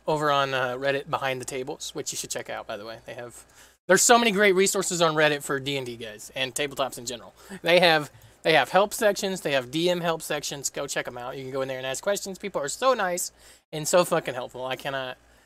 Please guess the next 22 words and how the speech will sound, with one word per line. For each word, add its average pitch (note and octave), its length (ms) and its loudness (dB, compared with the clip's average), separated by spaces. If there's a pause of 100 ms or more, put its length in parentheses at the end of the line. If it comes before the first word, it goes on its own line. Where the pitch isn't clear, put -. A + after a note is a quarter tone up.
(300)
I C#3 60 -6
cannot C#3+ 520 -4
praise C#3+ 320 -2
them B2+ 160 -4
enough. B2+ 380 -10
So, C3 320 -2 (1040)
over G#3+ 240 8
on A3 140 8
D G3+ 140 0
M G3 180 4
Academy, E3 640 2 (680)
somebody E3 320 2
had D3 120 0
posted, D3 380 -4
like, C3 280 0 (140)
you C4+ 60 -8
know, C#4+ 140 -4
"I, C4 280 -4
I C#4 40 -2
do C4 300 -4
warm-up B3+ 380 -4
questions." - 580 -12